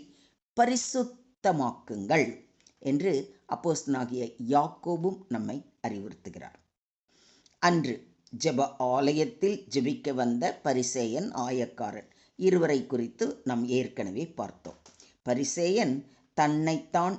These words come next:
நீதிமானாக கருதி, "தேவனே, நான் பிற மனிதர்களைப் போல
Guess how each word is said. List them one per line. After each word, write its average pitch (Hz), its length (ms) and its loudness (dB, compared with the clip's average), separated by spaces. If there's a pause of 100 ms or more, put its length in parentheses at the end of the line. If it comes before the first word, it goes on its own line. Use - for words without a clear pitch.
(160)
நீதிமானாக 131 960 2
கருதி, 127 400 -2 (460)
"தேவனே, 151 520 2 (500)
நான் 185 640 6 (180)
பிற 151 200 0 (220)
மனிதர்களைப் 131 680 0
போல 123 340 2